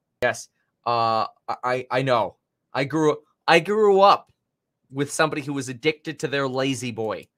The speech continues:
okay? I had to go La-Z-Boy shopping as a child.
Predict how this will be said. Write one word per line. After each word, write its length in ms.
okay? 340
I 120
had 80
to 60
go 160
La-Z-Boy 960
shopping 520
as 140
a 40
child. 440